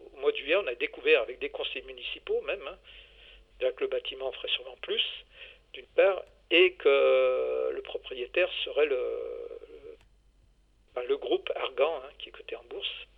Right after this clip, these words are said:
spécialiste de, de l'entrepôt industriel, les leaders français de, de la location d'entrepôt, euh,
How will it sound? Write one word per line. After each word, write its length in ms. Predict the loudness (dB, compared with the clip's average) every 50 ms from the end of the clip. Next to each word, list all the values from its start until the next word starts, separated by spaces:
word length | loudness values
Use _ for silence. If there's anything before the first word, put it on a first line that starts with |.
| _ _ _ _ _ _ _ _ _ _ _
spécialiste 680 | _ -8 -4 2 2 2 2 2 -8 -10 -10 -8 -8 -8 -8 -8
de, 260 | -10 -12 -12 -12 -14 -10
de 80 | -10 -6
l'entrepôt 420 | -6 -6 -6 -4 -6 -6 -2 -2 -4
industriel, 580 | -4 -4 -8 -6 -6 -8 -10 -8 -8 -8 -8 -10 _ _ _ _ _ _ _ -20 -20 -18 -18 -18 -18 _ _ _ _ _ _ _ _ _ _ _ _ _ _ _ _ _ _ _ _ _ _ _ _ _
les 80 | -10 -10
leaders 360 | -10 -10 -2 0 0 0 0
français 480 | -2 -12 -14 -14 -16 -6 -4 -4 -4 -4 -8
de, 680 | -12 -12 -12 -14 -14 -16 -18 -20 -20 -20 -18 _ -18
de 20 | -6 -4
la 80 | -4
location 420 | -4 -4 -4 -4 -2 -2 -4 -8 -8 -12 -14 -18 _ _ _ _ _ _ _ _ _ -18
d'entrepôt, 680 | -18 -18 _ _ _ _ _ _ _ -4 -4 -4 -2
euh, 540 | -2 -2 -2 -2 -4 -6 -6 -6 -8 -8